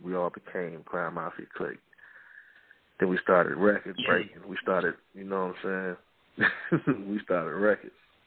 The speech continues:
Speaker 1: Like,
Speaker 2: Yeah, it was, it was
Speaker 1: it was
Speaker 2: a
Speaker 1: a
Speaker 2: lot
Speaker 1: beautiful
Speaker 2: of people.
Speaker 1: situation.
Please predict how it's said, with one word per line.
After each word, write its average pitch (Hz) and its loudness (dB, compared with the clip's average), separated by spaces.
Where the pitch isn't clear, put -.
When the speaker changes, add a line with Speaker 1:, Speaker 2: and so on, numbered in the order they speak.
Speaker 1:
Like, - -18
Speaker 2:
Yeah, 180 6
it 139 2
was, 127 -8
it 139 -10
was 170 4
Speaker 1:
it 98 4
was 95 2
Speaker 2:
a - -4
Speaker 1:
a - 0
Speaker 2:
lot - 0
Speaker 1:
beautiful - 6
Speaker 2:
of 175 -6
people. 180 2
Speaker 1:
situation. - -6